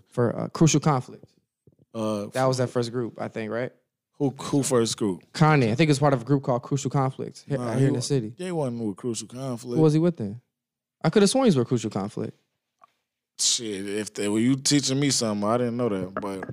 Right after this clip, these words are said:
Speaker 2: either way, though, that nigga career path is different. Like, that nigga came in as a super producer. He came in to help.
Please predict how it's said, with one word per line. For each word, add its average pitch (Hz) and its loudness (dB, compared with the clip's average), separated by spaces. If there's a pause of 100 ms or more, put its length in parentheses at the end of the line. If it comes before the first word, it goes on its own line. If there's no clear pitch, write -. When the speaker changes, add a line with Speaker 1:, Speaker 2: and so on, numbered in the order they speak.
(240)
Speaker 2:
either 151 -6
way, 135 0
though, 107 -4
that 123 -4
nigga 113 -4
career 117 -4
path 104 -8
is 92 -20
different. 95 -8
Like, 101 -20
that 113 -4
nigga 98 -6
came 110 -6
in 113 -2
as 98 -4
a 101 -10
super 113 -2
producer. 120 -4
He 131 -2
came 113 -4
in 120 -4
to 110 -6
help. 117 -2